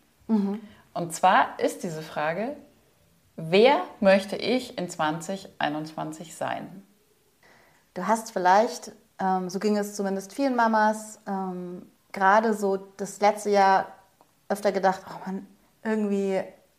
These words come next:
Speaker 1: ist doch alles scheiße. Ich bin nicht die Mama, die ich sein will. Es funktioniert nicht. Ich krieg's nicht gebacken. Ich kann diese Erziehungssachen alle nicht umsetzen. Und dann warst du oft genervt vielleicht, hast es bereut, hattest ein schlechtes Gewissen oder vielleicht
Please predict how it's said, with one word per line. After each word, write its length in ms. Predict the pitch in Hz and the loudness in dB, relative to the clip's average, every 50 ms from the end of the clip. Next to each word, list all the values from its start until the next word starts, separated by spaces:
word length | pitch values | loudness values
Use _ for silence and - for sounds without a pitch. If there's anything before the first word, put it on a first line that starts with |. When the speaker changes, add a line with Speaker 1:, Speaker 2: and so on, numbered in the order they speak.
| _ | _
Speaker 1:
ist 320 | - - 208 202 196 - - | -6 -4 -2 -2 -2 0 -2
doch 160 | 185 185 185 | -2 0 -2
alles 180 | - - - - | -4 -4 -4 -4
scheiße. 380 | - - - - 180 - - | -4 -2 -2 -2 -4 -6 -10
Ich 180 | - - - - | -12 -12 -10 -6
bin 120 | - 208 202 | -4 -4 -4
nicht 160 | 202 202 208 | -4 -4 -4
die 60 | 202 | -2
Mama, 240 | 190 185 190 185 180 | -2 0 0 0 -2
die 80 | 185 | -4
ich 60 | 185 - | -4 -2
sein 280 | - 180 180 180 180 | -2 -2 -2 -2 0
will. 280 | 180 175 175 175 - - - - | 2 4 4 4 2 -2 -6 -12
Es 180 | - 190 - - | -14 -14 -10 -8
funktioniert 480 | 220 208 202 208 214 196 190 185 190 | -6 -6 -4 -2 -2 -2 -2 -4 -4
nicht. 220 | 190 185 - - 240 | -6 -10 -4 -2 -2
Ich 100 | 226 233 | -2 2
krieg's 260 | - 269 254 269 - | 4 4 4 4 2
nicht 140 | 247 226 233 | -4 -2 0
gebacken. 720 | 262 - - 180 190 190 - 196 185 180 185 185 175 - - _ _ - - | 2 6 8 8 6 6 4 -4 -4 -4 -4 -4 -6 -10 -14 _ _ -10 -8
Ich 180 | 214 208 208 | -8 -6 -4
kann 180 | - 220 202 208 | -2 0 0 0
diese 200 | 202 190 190 180 | 0 2 2 0
Erziehungssachen 720 | 180 - - 226 214 208 202 196 202 - 185 185 - 190 | 0 0 -2 0 0 2 0 0 0 -2 -2 -2 -2 0
alle 200 | 92 175 190 185 | 0 0 0 0
nicht 200 | 185 185 185 - | -2 -4 -6 -6
umsetzen. 760 | 196 190 185 180 180 175 170 175 - - 185 180 180 180 180 - - - - - - - - - _ _ | -6 -4 -4 -2 -2 -2 -4 -4 -8 -10 -8 -8 -8 -8 -10 -12 -16 -20 -20 -20 -20 -20 -20 -20 _ _
Und 140 | - 226 208 | 2 4 6
dann 160 | 196 190 190 | 8 8 10
warst 180 | 185 185 185 - | 8 8 8 4
du 60 | - | 0
oft 160 | - - - | -2 0 0
genervt 420 | - 262 254 247 240 240 240 233 - | 4 8 10 10 10 10 8 6 2
vielleicht, 800 | - - 226 214 208 202 202 202 202 208 202 - - - - | 0 2 6 8 8 10 10 8 6 4 2 -4 -8 -10 -10
hast 180 | 196 190 - - | -10 -8 -8 -8
es 140 | 226 - - | -6 -2 0
bereut, 560 | 240 226 240 247 247 240 233 233 233 233 208 | 2 6 10 12 12 12 12 8 4 0 -2
hattest 300 | 202 196 - - - - | -4 -4 -4 -6 -8 -8
ein 80 | 220 208 | -8 -6
schlechtes 400 | - 226 220 220 233 226 226 - | -6 -6 -6 -6 -8 -8 -8 -6
Gewissen 500 | 240 233 226 254 254 - 247 233 233 - | -6 -4 -4 -4 -6 -6 -4 -4 -4 -2
oder 360 | - - 214 220 208 208 202 | -2 -2 0 2 4 4 2
vielleicht 580 | 208 214 208 202 208 214 214 214 - - - | 2 0 2 2 2 2 0 -4 -10 -18 -20